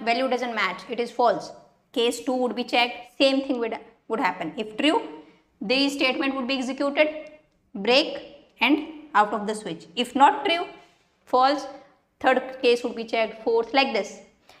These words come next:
N number of case would be checked, and after that directly default statement would be executed and out of switch statement. This is simple working of switch case statement, right?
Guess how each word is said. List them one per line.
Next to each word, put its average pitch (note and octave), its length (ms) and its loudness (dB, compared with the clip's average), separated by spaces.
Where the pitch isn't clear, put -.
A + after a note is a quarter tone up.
N C#4 180 4
number C#4+ 200 4
of C#4+ 160 2
case C4+ 220 0
would B3 140 -4
be C4 100 -2
checked, C4+ 480 0
and D4+ 100 2
after A3+ 220 4
that C4 320 0
directly B3+ 560 -2
default A#3+ 380 2
statement B3 400 -4
would A#3 160 -8
be B3 60 -4
executed A#3+ 560 -4
and D4+ 180 2
out A3+ 200 4
of A#3 120 -4
switch A#3 180 -8
statement. F3+ 640 -12
This C#4+ 220 -2
is D4+ 100 -2
simple C4+ 340 -2
working A#3 280 0
of A#3 200 -2
switch A3 360 -10
case F#3 180 -10
statement, - 480 -14
right? D4 180 -4